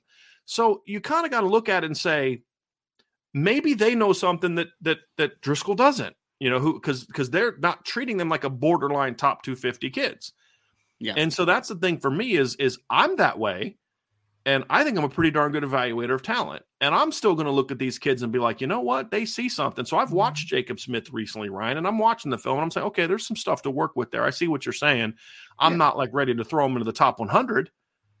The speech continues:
Speaker 1: but, you know, but these are, these are good football players. But, but, but here's the thing though, Ryan, this is kinda funny about it. It's like, I, I, I, yes, they, they gotta close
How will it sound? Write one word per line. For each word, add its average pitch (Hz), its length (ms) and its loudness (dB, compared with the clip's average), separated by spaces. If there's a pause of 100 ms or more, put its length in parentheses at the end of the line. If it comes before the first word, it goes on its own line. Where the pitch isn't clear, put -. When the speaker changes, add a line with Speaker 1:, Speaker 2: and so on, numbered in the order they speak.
(360)
Speaker 1:
but, 131 380 4 (880)
you 156 80 0
know, 151 80 6
but 127 180 0
these 175 200 4
are, 190 100 6
these 143 240 -2
are 170 60 0
good 170 160 2
football 147 340 -2
players. 110 380 -2
But, 135 240 -4
but, 156 180 -2 (420)
but 147 120 2
here's 254 240 4
the 151 100 2
thing 202 300 0
though, 113 140 2
Ryan, 110 300 2
this 156 160 -4
is 139 80 -6
kinda 135 440 2
funny 214 240 0
about 104 320 2
it. 107 100 -2
It's 117 180 -4
like, 127 300 0 (580)
I, 139 80 0 (560)
I, 143 220 2
I, 147 180 2 (460)
yes, 196 320 4
they, 165 140 0
they 151 240 -2
gotta 175 260 2
close 160 680 0